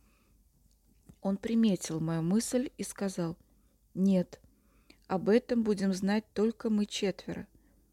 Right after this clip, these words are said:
Впрочем, если тебе не терпится рассказать, попытайся, а я позабочусь, чтобы язык твой не выдал тайны». Досадно, но что ж тут поделаешь?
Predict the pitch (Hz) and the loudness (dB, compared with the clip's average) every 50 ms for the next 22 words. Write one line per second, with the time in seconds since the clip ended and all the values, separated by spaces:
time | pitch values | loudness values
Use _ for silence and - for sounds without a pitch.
0 | _ _ _ _ _ _ - 233 247 277 269 - - 247 220 226 285 - - 202 | _ _ _ _ _ _ 0 2 2 2 2 0 -4 -4 -4 -4 -4 -2 -2 -2
1 | 202 - - 180 - - - 202 196 185 185 185 - - 190 185 - - 226 - | -2 -2 -4 -10 -8 -6 -2 0 0 0 0 -2 -2 -2 -2 -2 -4 -8 -16 -12
2 | - - 175 175 - - - 180 185 208 233 262 277 - - - 240 240 - 285 | -8 -6 -6 -6 -6 -8 -8 -6 -4 -2 -2 -2 -4 -6 -8 -12 -10 -10 -10 -10
3 | - - 262 202 156 - - - - - - - - _ _ _ _ _ - - | -8 -6 -4 -4 -4 -6 -8 -14 -14 -16 -18 -18 -20 _ _ _ _ _ -20 -20
4 | - - _ _ _ - - 208 247 302 320 - - 247 240 233 202 185 170 170 | -20 -20 _ _ _ -2 0 2 2 2 2 0 -2 0 0 0 0 2 0 0
5 | 175 170 - - 180 - - - 175 160 175 180 180 180 165 170 180 202 233 226 | 0 -2 -4 -10 -12 -10 -8 -8 -4 0 2 2 2 2 0 0 2 0 0 0
6 | - - - 214 220 220 220 208 196 175 165 175 170 180 175 180 185 _ - 180 | -2 -8 -4 -2 0 2 2 2 2 2 2 0 0 0 -2 -4 -4 _ -6 -6
7 | 175 165 160 165 165 175 - _ _ _ _ _ _ _ _ _ _ _ _ _ | -4 -4 -4 -4 -6 -8 -10 _ _ _ _ _ _ _ _ _ _ _ _ _
8 | _ _ _ _ _ - - 247 254 - - 185 175 180 175 - 160 170 170 - | _ _ _ _ _ -4 -2 -2 -2 -2 -2 0 0 0 0 -2 -4 -6 -6 -10
9 | _ - 180 180 180 - - - 214 208 - - 190 - - - 190 185 - 214 | _ -10 -8 -8 -8 -8 -6 -8 -8 -6 -8 -12 -14 -10 -8 -8 -8 -6 -4 -4
10 | 214 214 190 170 170 - - - | -4 -4 -4 -6 -8 -10 -12 -14